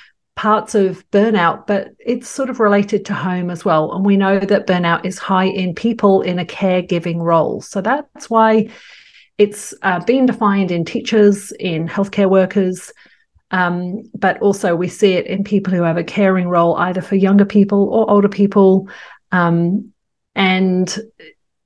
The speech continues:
it's, it's in a way, it seems to be more expanded than that nineteen seventy-five pre-internet, pre-covid, pre lots of things definition that was, was way back then.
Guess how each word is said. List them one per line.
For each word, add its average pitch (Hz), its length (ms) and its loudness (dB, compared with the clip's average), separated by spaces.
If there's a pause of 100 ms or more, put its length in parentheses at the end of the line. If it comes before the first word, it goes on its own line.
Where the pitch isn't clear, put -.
(200)
it's, - 460 0 (100)
it's 220 240 -2
in 214 120 6
a 202 60 6
way, 202 220 4
it - 160 -8
seems 196 220 0
to - 80 -10
be 196 100 0
more 185 200 0
expanded 185 840 0
than 175 180 -4
that 175 220 0
nineteen 190 480 -2
seventy-five 170 840 -2 (500)
pre-internet, 180 760 -2 (160)
pre-covid, 170 680 0 (300)
pre 175 260 0
lots 175 280 0
of 190 80 -4
things 170 440 -2 (260)
definition 175 600 -2
that 165 140 0
was, 165 420 -2 (100)
was 165 400 -6
way 160 160 0
back 156 300 -8
then. 147 360 -6